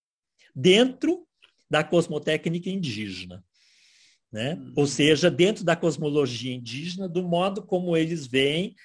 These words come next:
Speaker 1: a relação com natureza, a relação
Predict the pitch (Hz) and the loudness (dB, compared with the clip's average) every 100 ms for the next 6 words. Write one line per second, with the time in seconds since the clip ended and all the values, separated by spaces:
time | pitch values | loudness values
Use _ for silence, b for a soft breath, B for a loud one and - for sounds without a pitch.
0 | b b 139 131 139 135 - 151 156 170 | b b -4 -2 0 0 0 0 0 0
1 | 175 B B 175 175 175 139 139 214 247 | -4 B B 6 6 6 0 -4 -2 4
2 | 226 185 143 147 127 127 123 151 147 147 | 4 4 -2 -2 -2 -2 0 2 2 0